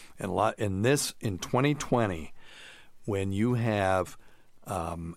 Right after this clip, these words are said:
the kind of issues that we have, and doctors have been blamed for this opioid crisis, and we obviously, particularly in the eighties, bear some culpability in this.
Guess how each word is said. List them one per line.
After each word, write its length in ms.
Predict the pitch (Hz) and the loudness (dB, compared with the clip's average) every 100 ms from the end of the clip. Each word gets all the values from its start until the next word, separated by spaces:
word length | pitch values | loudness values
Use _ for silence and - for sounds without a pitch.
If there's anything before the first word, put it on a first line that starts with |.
| - | -10
the 340 | 107 90 85 - | -4 -2 -2 -4
kind 220 | 110 98 | -4 -2
of 80 | 87 - | -2 0
issues 400 | 123 - 117 - | 0 2 0 0
that 160 | 101 | -4
we 140 | 104 92 | -2 -2
have, 380 | 98 95 90 90 | 2 2 2 0
and 240 | 95 92 | -4 0
doctors 480 | 98 110 - 107 98 | 2 2 2 -2 -2
have 140 | 92 87 | -4 -2
been 340 | 90 90 87 | -2 -2 -6
blamed 600 | 98 95 95 101 104 104 - | -8 -2 0 2 2 0 -2
for 260 | - 95 | -2 -2
this 220 | 87 87 | 0 -4
opioid 520 | - 104 - 101 95 - | 0 -2 0 2 2 0
crisis, 600 | 104 101 92 98 90 - - - - - - - - - | 0 2 0 -2 -4 -8 -16 -20 -20 -20 -20 -20 -14 -6
and 280 | 101 95 - - - | -4 -4 -8 -12 -12
we 260 | - 127 120 | -2 2 4
obviously, 640 | 101 101 95 90 - 90 | 4 4 2 0 -2 -4
particularly 680 | 92 - - 92 117 - 92 | -4 -10 -6 -2 -2 0 -2
in 60 | |
the 100 | 87 | -2
eighties, 360 | 90 95 85 82 | -2 -2 -2 -8
bear 380 | - - 90 85 | -6 0 0 0
some 240 | - 85 | -2 -4
culpability 720 | 87 87 - 85 98 87 82 | -4 -4 -4 -2 0 0 -2
in 140 | 76 73 | -6 -8
this. 320 | 73 - | -8 -8